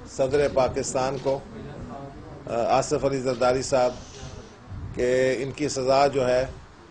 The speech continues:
माफ़ की जाए। और इंशाअल्लाह सदर साहब जो हैं वो इंसानियत के और, अ, तकाज़ों के मुताबिक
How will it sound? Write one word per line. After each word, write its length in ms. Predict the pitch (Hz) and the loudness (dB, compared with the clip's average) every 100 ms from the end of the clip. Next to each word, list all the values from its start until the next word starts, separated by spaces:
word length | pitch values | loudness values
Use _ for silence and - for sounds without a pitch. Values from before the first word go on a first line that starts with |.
| - - | -20 -8
माफ़ 280 | 117 127 123 | 0 0 0
की 120 | 131 | -6
जाए। 240 | 101 98 92 101 - - - - - - - - | -4 -4 -4 -12 -20 -20 -18 -18 -18 -18 -14 -4
और 480 | 117 123 127 117 107 - - - - - | 2 4 4 2 -10 -16 -16 -18 -18 -10
इंशाअल्लाह 440 | 123 131 135 143 143 | -4 4 6 6 4
सदर 340 | - 139 139 | 4 2 4
साहब 320 | 135 139 135 | 2 4 4
जो 100 | 123 | 2
हैं 260 | 131 135 139 135 - 135 - - - | 2 2 -2 -10 -12 -12 -12 -12 -6
वो 160 | 123 | -2
इंसानियत 580 | 135 - 143 147 151 147 | 0 4 4 4 2 2
के 260 | - 139 123 104 - - - - - - | 0 0 0 -4 -16 -20 -20 -20 -20 -6
और, 340 | 113 123 123 123 | 2 4 6 6
अ, 540 | 123 120 104 113 - | 4 4 0 -4 -4
तकाज़ों 360 | 117 139 139 143 | 4 6 6 2
के 140 | 131 | 0
मुताबिक 500 | 120 117 120 113 123 | -2 2 2 2 -4